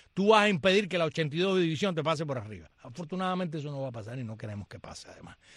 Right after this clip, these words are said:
Pero no me vengas más con ese cuento que a Estados Unidos no le importa. Desgraciadamente, no le importamos nosotros, ¿no? Le importa su país, le importa este país, pero que un país que existe y que es,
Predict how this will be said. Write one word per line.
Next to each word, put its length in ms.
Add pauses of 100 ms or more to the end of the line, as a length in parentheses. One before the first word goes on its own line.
(220)
Pero 180
no 160
me 220
vengas 340
más 220
con 200
ese 200
cuento 400 (240)
que 60
a 20
Estados 280
Unidos 240
no 140
le 60
importa. 800 (1400)
Desgraciadamente, 800 (500)
no 120
le 60
importamos 600
nosotros, 480 (460)
¿no? 240 (180)
Le 100
importa 320
su 260
país, 440 (180)
le 60
importa 320
este 160
país, 260
pero 300
que 160 (380)
un 160
país 200
que 120
existe 480 (100)
y 120
que 260
es, 80